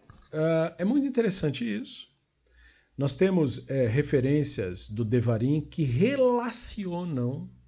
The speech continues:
fazem uma relação da morte de Moshe com o pecado, com os erros que o povo cometeu.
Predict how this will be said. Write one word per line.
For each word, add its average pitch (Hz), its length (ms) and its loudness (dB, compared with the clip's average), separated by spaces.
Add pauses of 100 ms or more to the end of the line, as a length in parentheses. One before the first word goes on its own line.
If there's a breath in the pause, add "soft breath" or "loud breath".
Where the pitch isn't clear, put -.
(560)
fazem 95 340 -8
uma 85 140 -10
relação 135 680 -2 (600 soft breath)
da 123 140 2
morte 190 360 2
de 180 80 -2
Moshe 151 400 0
com 180 220 -6
o 185 80 -8
pecado, 151 760 -6
com 143 140 -8
os 123 160 -6
erros 131 240 0
que - 120 -8
o 151 40 -8
povo 175 340 2
cometeu. - 460 -10